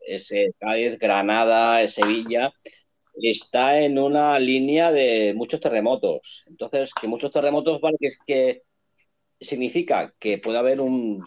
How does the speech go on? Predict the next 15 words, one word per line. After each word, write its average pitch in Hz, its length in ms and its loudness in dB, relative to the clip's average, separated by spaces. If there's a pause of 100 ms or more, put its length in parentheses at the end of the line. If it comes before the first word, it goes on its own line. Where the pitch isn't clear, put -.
futuro, 110 300 -4
vale, 131 180 2
que 95 420 -2 (240)
tsunami. 113 460 -4
Entonces, 151 480 -2
que 90 380 -6 (560)
la 120 220 2
idea, 147 280 4
nen, 175 160 4
que 165 100 4
no 160 120 2
me 160 140 4
parece 151 260 0
muy, 143 320 2
eh, 101 440 0